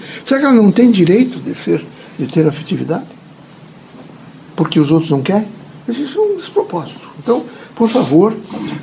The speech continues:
põe um ponto final nesse sentido de fazer preconceito contra quem quer que seja. Lá na Europa há um preconceito louco, por exemplo, contra ciganos. Os ciganos são nossos irmãos.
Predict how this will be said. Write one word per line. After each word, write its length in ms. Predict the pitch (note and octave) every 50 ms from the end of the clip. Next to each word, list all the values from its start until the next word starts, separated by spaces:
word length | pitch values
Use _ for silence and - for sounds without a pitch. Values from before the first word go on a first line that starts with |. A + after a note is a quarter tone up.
| - -
põe 180 | - G#3+ A3 A#3+
um 120 | B3+ A3
ponto 440 | - - - F#3+ F3 F3+ F3+ - A#3
final 600 | G3 - - - G3 E3+ D3+ C#3+ D3+ F3+ G3 G#3 - - - - - - -
nesse 220 | A3 E3+ - -
sentido 440 | - G#3+ E3 C#3+ - G#3 F#3+ F#3+ G#3+
de 60 | G3
fazer 240 | - F#3+ D3+ E3 G3+
preconceito 640 | F#3+ - G#3 D#3+ - D3+ - - - F#3+ G3 - -
contra 320 | - - G3+ F#3+ F3+ E3+
quem 240 | D#3+ - G3 F#3+ F#3
quer 220 | E3+ - F3+ E3
que 120 | D#3+ D#3+ -
seja. 280 | - - - - - - - - - - - - - - -
Lá 140 | - F#3 F#3+
na 80 | G3 A3
Europa 280 | G#3 A3 C4 C4+ -
há 40 | D#4+
um 60 | C#4
preconceito 680 | F3+ - G3+ G3+ - G3 - - - F3+ F3+ F3 - A3
louco, 240 | E3+ F#3+ F#3+ F#3+ -
por 160 | - - E3+
exemplo, 280 | D#3 C3+ D3+ G3+ A3+ - - - - - - -
contra 280 | - G#3 G3+ A3+ A#3
ciganos. 640 | G3+ - C#4 C4 G#3+ F3 E3 D#3+ D#3 - - - - - - - - - - -
Os 140 | E4+ D#4 -
ciganos 400 | G#3+ D#3+ C#3+ D3+ G#3+ E4+ - -
são 120 | G#4 G#4
nossos 280 | F#4+ F#4+ G4 - - D#4+
irmãos. 560 | - - - G#3+ E3+ E3 G3 - - -